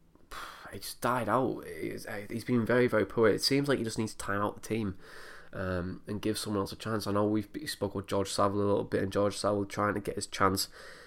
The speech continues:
um, once again to see if he can prove that, that price tag which we're gonna be paying for him in, in January. Um, but it probably would be worth him giving him a go, or there's the opportunity to bring in Lewis Wing, um, to play that role with Johnny Howson.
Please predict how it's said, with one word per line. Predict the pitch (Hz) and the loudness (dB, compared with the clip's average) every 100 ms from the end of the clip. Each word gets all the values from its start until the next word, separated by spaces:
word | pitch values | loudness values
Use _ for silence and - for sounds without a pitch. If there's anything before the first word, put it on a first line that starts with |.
| - - | -8 -2
um, | 92 92 95 | 2 4 6
once | 101 101 - | 8 8 6
again | 104 101 95 98 98 | 0 6 6 8 4
to | - 95 | 2 0
see | - 101 98 | 4 4 2
if | |
he | 98 | 0
can | 95 | -2
prove | - 95 98 98 | 0 4 4 4
that, | 104 - 107 107 | 2 0 -6 -2
that | 98 - | -2 -2
price | - 104 104 | 2 2 2
tag | - 92 95 | 0 0 0
which | 98 - | -2 -2
we're | - | 0
gonna | 104 | 2
be | 98 | 2
paying | - 95 107 104 | 0 2 2 0
for | - | 0
him | 98 | 2
in, | 95 95 | 0 0
in | - 95 | -4 -4
January. | 101 110 120 107 95 - - - - - - | -2 0 0 0 -2 -6 -14 -16 -16 -16 -2
Um, | - 90 82 - - | -2 -2 -6 -2 2
but | 92 - - - - - - - - - - | 2 0 -10 -20 -20 -20 -20 -20 -20 -20 -10
it | 104 | -8
probably | - 131 131 | 2 4 4
would | 117 | 2
be | 147 127 | 4 4
worth | 101 101 - | 6 4 2
him | 101 | 2
giving | 98 104 | 4 4
him | 101 | 4
a | 92 | 6
go, | 101 104 - | 6 4 6
or | 120 123 - - - - - - - | 4 4 -2 -14 -18 -16 0 4 6
there's | 123 107 | 6 6
the | 104 | 4
opportunity | 104 - 110 104 | 4 4 4 2
to | - | 4
bring | 107 98 | 6 6
in | 95 | 8
Lewis | 95 92 - | 6 6 4
Wing, | 98 95 - | 4 2 0
um, | 101 92 | -2 0
to | 98 | 0
play | - 101 104 | -2 -2 0
that | 101 104 | 0 2
role | 104 98 92 | 4 4 4
with | 98 98 95 | 6 4 4
Johnny | 95 95 | 2 4
Howson. | 98 98 98 107 | 4 4 4 0